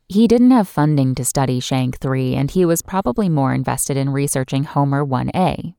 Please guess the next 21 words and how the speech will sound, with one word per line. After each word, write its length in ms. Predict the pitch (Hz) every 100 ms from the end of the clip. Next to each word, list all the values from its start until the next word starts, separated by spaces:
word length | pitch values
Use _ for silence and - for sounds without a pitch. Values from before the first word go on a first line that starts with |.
| _
but 100 | -
she 140 | - 214
made 220 | 208 220
her 120 | 233
case 360 | 233 139 139 - -
anyway. 460 | 135 131 131 - 175 _ _ _ _ -
She 140 | 214
told 260 | 220 240 220
Deering 360 | 143 135 135
about 200 | 139 143
the 80 | -
sleep 300 | - 214 208
issues 380 | 147 - 135 127
that 140 | 139
children 420 | - 180 180 196
and 200 | 190 143
adults 360 | 139 139 131 -
with 160 | 139 -
Phelan-McDermid 840 | 156 143 147 139 - 135 135 131
syndrome 340 | - 131 131
experience, 720 | 131 - 139 127 123 - -